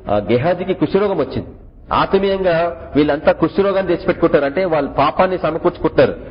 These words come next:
ఈ లోకంలో దేన్ని ఆశించకూడదు అంటే వాళ్ళంతా ఈ లోకాన్ని ఆశిస్తున్నారు. ఈ లోకంలో గొప్ప కావాలా, నేను గొప్ప సంఘాన్ని కట్టుకోవాలా, గొప్ప సేవకుని కావాలా, ఇవన్నీ సైతాను యొక్క తలంపులు. కానీ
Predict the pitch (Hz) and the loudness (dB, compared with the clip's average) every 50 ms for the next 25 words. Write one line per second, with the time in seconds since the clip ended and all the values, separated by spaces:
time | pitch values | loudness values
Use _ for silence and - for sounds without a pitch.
0 | - - 127 127 135 156 160 - 196 190 196 190 143 123 151 165 170 190 180 170 | -6 -2 0 0 2 2 2 0 0 0 0 0 2 2 2 2 2 0 -2 -2
1 | 170 - 175 - 196 175 - 175 165 170 165 165 180 175 175 156 156 143 135 131 | -2 -4 -4 -2 -2 -2 0 0 0 0 0 -2 -2 -2 0 0 0 0 0 -2
2 | 147 151 180 180 160 139 143 147 143 165 156 151 151 151 - 147 - - 139 143 | 0 0 0 0 2 0 0 0 0 0 0 0 -2 -2 -4 -8 -6 0 0 2
3 | 139 143 147 143 - - - - 117 127 135 147 151 156 151 151 135 113 117 127 | 2 2 0 -2 -6 -12 -8 -4 -2 0 0 0 -2 -2 -2 -2 -2 0 0 0
4 | 127 - - 165 156 143 143 139 143 147 147 147 143 139 143 143 131 110 123 120 | 0 0 0 0 0 2 0 0 0 0 -2 -2 -2 -2 -2 -2 0 0 -2 0
5 | - - - - 131 123 127 139 143 143 139 135 131 - 135 135 131 143 127 117 | 0 -2 -2 -2 -4 -2 -2 -2 0 0 -2 -2 -2 0 0 0 0 0 -2 -4
6 | 117 117 - 151 139 - 131 127 139 131 156 147 139 139 135 135 135 135 135 131 | -4 -2 -2 -2 -2 0 0 0 2 2 0 0 0 0 0 0 0 -2 -4 -6
7 | - - - - - 123 131 151 170 170 151 - - 135 151 147 - 175 170 175 | -8 -14 -6 -4 -2 0 0 0 0 -2 -2 2 2 2 4 4 4 4 4 4
8 | 170 160 160 - 135 117 - - - 123 131 147 143 - 139 113 104 - - - | 0 0 2 0 0 0 -2 0 0 2 2 0 0 0 0 0 0 -4 -8 -14
9 | - - - - - - - _ _ _ _ - 127 127 131 123 113 110 110 | -20 -20 -20 -20 -20 -20 -20 _ _ _ _ 2 2 4 4 2 -2 -4 -6